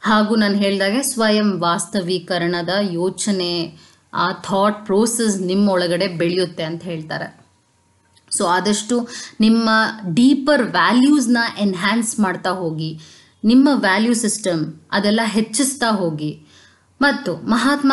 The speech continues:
ಗಾಂಧಿ ಅವ್ರು ಏನ್ ಹೇಳ್ತಾರೆ ಅಂದ್ರೆ ಖುಷಿ, ಸಂತೋಷದ ಬಗ್ಗೆ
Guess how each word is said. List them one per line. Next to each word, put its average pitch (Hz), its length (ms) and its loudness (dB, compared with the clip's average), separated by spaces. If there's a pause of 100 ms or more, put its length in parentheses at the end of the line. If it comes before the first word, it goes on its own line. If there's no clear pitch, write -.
ಗಾಂಧಿ 202 360 2
ಅವ್ರು 190 140 2
ಏನ್ 190 160 0
ಹೇಳ್ತಾರೆ 175 420 -2
ಅಂದ್ರೆ 160 480 -4
ಖುಷಿ, 214 440 -2
ಸಂತೋಷದ 220 680 2
ಬಗ್ಗೆ 165 560 -6